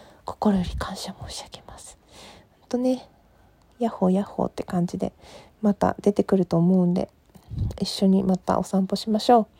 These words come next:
明日はね、また明日でちょっと楽しいことを考えてますので、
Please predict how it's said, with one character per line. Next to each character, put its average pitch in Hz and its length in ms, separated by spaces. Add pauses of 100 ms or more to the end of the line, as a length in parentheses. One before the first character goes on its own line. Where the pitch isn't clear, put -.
(720)
明 247 80 (120)
日 403 100
は 269 140
ね、 202 220
ま 202 140
た 190 300
明 190 80
日 - 200
で 190 260 (440)
ち - 100
ょ - 20
っ - 20
と 185 100
楽 196 240
し 196 120
い 196 40
こ 196 100
と - 160
を 196 140
考 202 260
え 190 80
て - 100
ま 202 160
す 196 100
の 185 140
で、 - 180